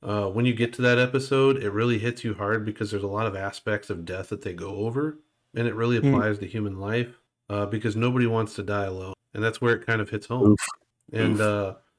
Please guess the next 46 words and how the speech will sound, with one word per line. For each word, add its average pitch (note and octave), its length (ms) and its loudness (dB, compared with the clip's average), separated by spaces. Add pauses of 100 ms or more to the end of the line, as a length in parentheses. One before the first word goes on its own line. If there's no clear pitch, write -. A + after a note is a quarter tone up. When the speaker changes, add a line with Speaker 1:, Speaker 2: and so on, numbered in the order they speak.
(140)
Speaker 1:
I - 60 0
Speaker 3:
That A#2+ 60 4
got F#2+ 60 10
Speaker 1:
thought C#3+ 120 10
it, D3+ 60 8
Speaker 3:
real. E2 220 4 (200)
Speaker 1:
it A#2+ 60 4
was C3 140 6
very C3 220 6
art-, A2+ 280 4
very B2+ 280 4
well A2+ 440 4
done, G2 480 -4
very G#2+ 240 2
artistically G#2+ 720 -2
done, G2 560 -6
and G#2 460 -2 (260)
that A2+ 200 2
was A#2 140 2
probably A2+ 380 0
my G#2+ 160 0
favorite, A2 640 0 (100)
my G#2+ 180 -4
favorite A#2+ 720 0 (240)
production A2 560 -2
on G#2+ 220 0
screen G#2 380 -2
this G2+ 120 -6
whole G2+ 200 -2
year. F#2+ 320 -8 (300)
And A#2 100 0
the A#2+ 40 2
year's B2+ 160 4
not B2+ 160 4
even A#2 200 2
done. G2 280 -6 (340)
Speaker 2:
Yeah. B2+ 220 8
Speaker 1:
So F#2+ 260 0 (100)
I'm A2 160 -2
gonna, A2+ 200 0 (140)
I'm G#2+ 120 -2
putting G#2+ 260 -2
it G#2+ 40 0
out G#2 180 -2
there. G2 320 -4 (340)
Um, G2+ 540 -2